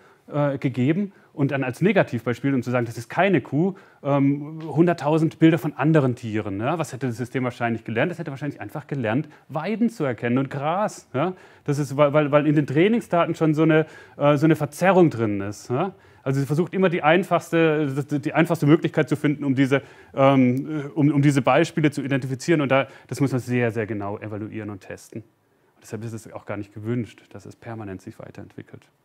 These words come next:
Ja? Also, um das zusammenzufassen, das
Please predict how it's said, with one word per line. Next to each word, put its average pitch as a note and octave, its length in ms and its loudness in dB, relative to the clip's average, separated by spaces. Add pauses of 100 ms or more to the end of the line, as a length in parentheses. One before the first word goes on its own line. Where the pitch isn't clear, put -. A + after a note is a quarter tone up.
(420)
Ja? A2+ 160 -12 (640)
Also, G#2 320 -14 (180)
um A2+ 100 -6
das A2 140 -6
zusammenzufassen, B2 800 -8
das - 280 -20